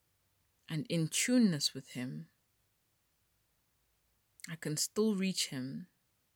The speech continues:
though I feel far. And why?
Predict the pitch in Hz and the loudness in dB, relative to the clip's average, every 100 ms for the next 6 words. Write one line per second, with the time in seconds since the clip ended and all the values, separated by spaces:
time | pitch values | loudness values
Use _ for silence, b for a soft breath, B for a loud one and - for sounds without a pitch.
0 | _ _ _ _ _ _ _ - 151 139 | _ _ _ _ _ _ _ -6 -2 0
1 | 143 - 156 170 - - 170 180 _ _ | -2 -4 -6 -6 -6 -6 -6 -10 _ _
2 | _ _ _ _ _ _ _ _ _ _ | _ _ _ _ _ _ _ _ _ _
3 | _ _ _ _ _ _ _ _ _ _ | _ _ _ _ _ _ _ _ _ _
4 | _ - 175 165 180 226 269 294 | _ -8 -4 0 2 2 2 -2